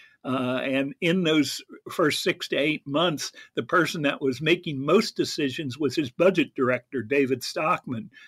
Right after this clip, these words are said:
who, uh, was committed to, uh, the Reagan Revolution idea of reducing the federal budget. And nasa was one of, uh, Stockman's targets, uh, in particular, and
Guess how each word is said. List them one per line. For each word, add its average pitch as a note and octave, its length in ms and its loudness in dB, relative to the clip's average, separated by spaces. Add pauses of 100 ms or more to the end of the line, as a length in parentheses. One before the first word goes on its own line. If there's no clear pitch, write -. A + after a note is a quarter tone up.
(140)
who, C3 420 6
uh, B2+ 260 2 (280)
was C#3 160 4
committed D#3+ 480 2
to, C3 280 -2 (240)
uh, C#3 60 -10 (380)
the C3+ 100 4
Reagan C#3+ 480 6
Revolution C#3+ 600 4
idea C3+ 440 6
of B2+ 120 4
reducing C3+ 580 2
the B2 120 0
federal A#2+ 400 2
budget. A#2 460 -2 (380)
And C3 380 0
nasa C#3 420 2
was C3+ 480 4
one D3 380 2
of, C#3 180 2 (240)
uh, C3 220 -2
Stockman's B2+ 680 -2
targets, D3+ 720 2 (340)
uh, A#2+ 480 -6
in D3 280 -4
particular, C3+ 840 2
and A#2+ 220 0